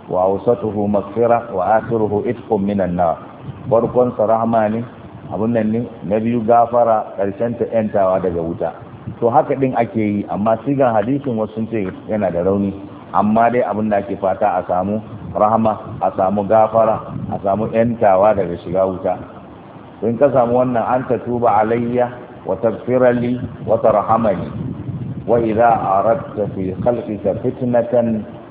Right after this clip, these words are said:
sannan kuma ya Allah, in ka yi nufin saukar da wata fitina a cikin bayinka,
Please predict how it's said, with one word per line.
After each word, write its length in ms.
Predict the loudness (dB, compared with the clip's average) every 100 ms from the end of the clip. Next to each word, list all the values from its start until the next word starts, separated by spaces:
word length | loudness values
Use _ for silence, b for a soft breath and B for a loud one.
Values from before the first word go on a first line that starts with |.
| -16 -10 -6
sannan 240 | -2 -2
kuma 220 | 0 2
ya 240 | 4 4 2
Allah, 320 | 0 0 0 -2
in 180 | -4 -2
ka 280 | 4 4 4
yi 240 | 0 -2
nufin 560 | -2 -4 -2 -4 -4 -6 -4
saukar 560 | 0 2 0 2 2 2 2
da 100 | 2
wata 360 | 2 0 -2
fitina 560 | -2 -4 -2 0 0 -2
a 60 | -6
cikin 480 | -6 -2 -2 2 4
bayinka, 800 | 6 6 2 0 -2 -2 -4